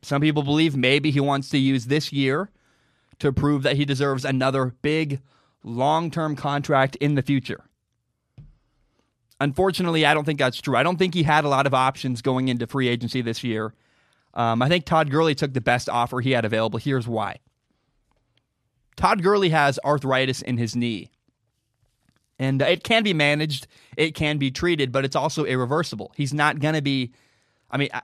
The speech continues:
I think his tra-, career trajectory from here is just gonna go downhill more and more. You know, my fear is Todd Gurley's career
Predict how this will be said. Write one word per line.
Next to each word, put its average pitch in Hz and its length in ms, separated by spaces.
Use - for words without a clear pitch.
I 127 80
think 147 160
his 156 140
tra-, - 220
career 175 300
trajectory 160 520
from 131 140
here 135 380
is 127 140
just 139 180
gonna 139 140
go 131 120
downhill 131 500
more 123 220
and 120 80
more. 135 340
You 147 60
know, 143 60
my 151 160
fear 175 300
is 143 100
Todd 143 300
Gurley's 139 320
career 135 500